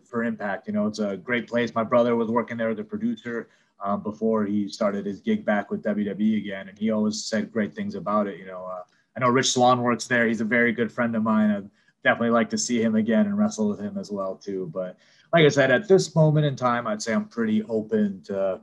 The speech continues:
any company. You just kinda have to see what the deal is. You know, everything is a negotiation. You gotta see what they're offering, how many dates, all that kind of stuff. So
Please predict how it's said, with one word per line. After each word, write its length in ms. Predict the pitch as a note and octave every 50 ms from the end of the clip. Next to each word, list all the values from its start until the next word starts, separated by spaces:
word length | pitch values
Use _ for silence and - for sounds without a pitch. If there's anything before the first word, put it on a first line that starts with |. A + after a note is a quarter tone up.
| _ _ _ _ _ _ -
any 180 | F3+ F3 D3+
company. 360 | C3+ - B2+ B2 A2 B2 A#2 A#2+
You 80 | C3+
just 100 | C#3+ -
kinda 200 | F3 F3 D#3+ D#3
have 200 | D#3+ D#3+ D#3 D#3
to 480 | - D#3+ D#3 D#3+ D#3 D#3 D#3 D3+ D3+ - _ _ _ _ _ _ _
see 280 | - - - - D#3+ D#3
what 240 | D#3 D#3 D3+ D3+ D3+
the 400 | D#3 D3 D3 D3 C#3+ C#3+ C3+ B2+
deal 220 | B2+ F3+ F3+ D#3+ B2
is. 160 | A#2 A2 G#2+
You 60 | A2+
know, 100 | A2+ A#2+
everything 480 | B2 B2 B2 B2+ B2 C3+ B2+ A#2+ A#2 A#2
is 240 | A2+ G#2+ A2+ G#2+
a 180 | A2 A2 G#2+ G#2 G2+
negotiation. 840 | G#2+ G#2+ G#2 A2+ A2+ G#2+ - - G#2+ A2 G#2+ G#2+ - A#2+ A2+ A2 A2
You 80 | G#2+
gotta 200 | G#2 G#2 G2+ F#2+
see 200 | - - G#2 G2+
what 300 | G2 G2 G2+ G2 G2 - - _ _ _ _ _ _ _ _
they're 140 | F2+ F#2+
offering, 580 | A#2 C3+ C3+ - - - B2+ B2+ B2 A#2+ A#2+ A2+
how 140 | G#2+ G#2 G#2+
many 200 | G2+ F#2+ F#2+ F#2
dates, 340 | - C3+ B2+ B2+ B2 - B2
all 100 | A#2 A#2 A2+
that 120 | A2 G#2+
kind 200 | - A2+ A2 G#2+
of 80 | G#2+ G#2+
stuff. 320 | - - G#2+ G#2 G2+ -
So 400 | - - G#2 G2 G2 G2 F#2+ -